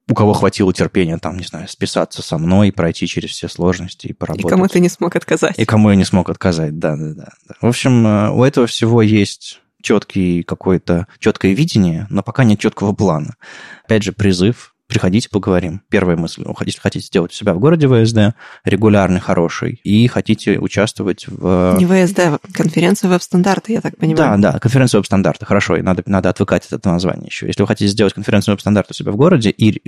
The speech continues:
Speaker 1: еще участвовать в, в организации конференции в других городах,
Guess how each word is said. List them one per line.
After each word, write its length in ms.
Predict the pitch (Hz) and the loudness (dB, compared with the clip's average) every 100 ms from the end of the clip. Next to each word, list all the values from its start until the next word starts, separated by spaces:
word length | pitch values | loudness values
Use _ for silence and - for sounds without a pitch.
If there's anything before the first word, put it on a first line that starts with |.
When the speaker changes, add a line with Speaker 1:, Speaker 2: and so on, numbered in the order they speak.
| - | -6
Speaker 1:
еще 240 | 82 - | -2 2
участвовать 580 | 107 - 104 - 95 - - | 2 2 0 0 -6 -8 -14
в, 360 | 85 87 87 90 | -4 0 0 0
в 40 | |
организации 460 | 98 101 101 92 - | -2 2 2 0 -4
конференции 420 | 101 98 92 98 | -6 -4 -4 -2
в 40 | |
других 340 | 98 98 190 185 | -2 2 2 2
городах, 520 | 104 85 - - | 0 2 -2 -8